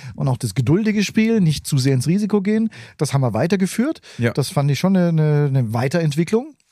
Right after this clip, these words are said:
Speaker 2: Ja, auf alle Fälle.
Speaker 1: Und ja, ich fand zum Beispiel auch in der zweiten Halbzeit, ich dachte eigentlich, Dort-, Dortmund macht das Tor und die kommen wieder richtig. Wir haben es eigentlich relativ gut im Griff gehabt. Und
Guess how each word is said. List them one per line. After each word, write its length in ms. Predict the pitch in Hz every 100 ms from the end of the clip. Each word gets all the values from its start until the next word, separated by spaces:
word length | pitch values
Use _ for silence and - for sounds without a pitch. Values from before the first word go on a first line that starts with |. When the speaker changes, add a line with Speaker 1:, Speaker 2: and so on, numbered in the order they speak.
| _
Speaker 2:
Ja, 160 | 101 76 - _ _ _
auf 160 | 107 98
alle 140 | 87
Fälle. 280 | - 110 131 - -
Speaker 1:
Und 420 | 147 143 131 -
ja, 300 | 127 170 104 107 - - - - - -
ich 480 | - - - - -
fand 160 | 143 147
zum 100 | 151
Beispiel 220 | 123 117
auch 100 | 170
in 60 | 151
der 100 | 110
zweiten 380 | 120 123 117
Halbzeit, 400 | 101 185 - 147 - - - - -
ich 120 | -
dachte 260 | 127 -
eigentlich, 140 | 143 131
Dort-, 260 | 131 156
Dortmund 260 | 139 131 131
macht 200 | 123 110
das 120 | 117
Tor 300 | - 120 160
und 80 | 165
die 80 | 113
kommen 380 | - 113 143 147
wieder 240 | 165 156
richtig. 440 | 117 - 208 240 - - - - _
Wir 120 | 113
haben 80 | 135
es 100 | 131
eigentlich 160 | 117 95
relativ 340 | 160 170 131
gut 160 | 143 123
im 80 |
Griff 200 | 98 180
gehabt. 320 | - 139 - -
Und 320 | 104 -